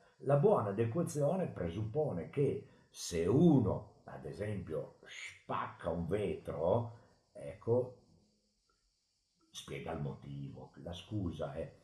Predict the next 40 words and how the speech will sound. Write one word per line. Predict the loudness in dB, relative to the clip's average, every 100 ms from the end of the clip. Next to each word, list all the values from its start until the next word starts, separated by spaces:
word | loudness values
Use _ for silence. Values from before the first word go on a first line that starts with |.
| -20 _ -4
perché | 0 2
a |
me | 2
mi | 0
ha | -4
telefonato | -8 -8 -6 -6 -4 -4
uno | -2
e |
mi | -4
ha | -4
detto: | -8 -8 -8
"Ti | -10 -8
chiedo | -6 -6
scusa", | -8 -8 -10 -10 -14 -18 _ _
cioè, | -8 -6 -4
ma | -2
avevano | 0 0 -2 -8 -14 _
pre-, | -4 -4
erano | -2 -2 -2 -6
quattro | -6 -6 -6 -6 -6
sprangatori, | -6 -6 -4 -2 -2 -2 -4 -4 -2 -4 -4 -6
<laughs> | -6 -6 -6 -6
te | -4
lo | -4
giuro, | -4 -4 -2
erano | -2 0
quattro | 0 0 0 -4
sprangatori, | -4 -6 -2 0 0 0 2 2 2 -2 -6 -14 -20 _ -8
una | -2
volta | 0 0 0
si | -2 -4
diceva, | -6 -4 -2 0 -2
adesso | -2 -4 -8 -12
no, | -14 -12 -12
non | -12
si | -14
può | -12
più | -10 -8
dire, | -8 -8
insomma, | -8 -10 -10